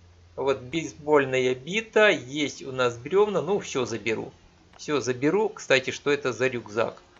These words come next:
Такой же, как у нас, или, э, попроще?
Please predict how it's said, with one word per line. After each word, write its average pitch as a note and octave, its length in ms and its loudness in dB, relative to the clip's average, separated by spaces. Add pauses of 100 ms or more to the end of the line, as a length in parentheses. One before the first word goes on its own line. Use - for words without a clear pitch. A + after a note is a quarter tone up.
(120)
Такой C#3+ 320 0
же, B2+ 100 0
как C3 260 0
у C3+ 40 -8
нас, F#3+ 480 2 (100)
или, E3 560 -6
э, C3 140 0 (140)
попроще? C3 1040 0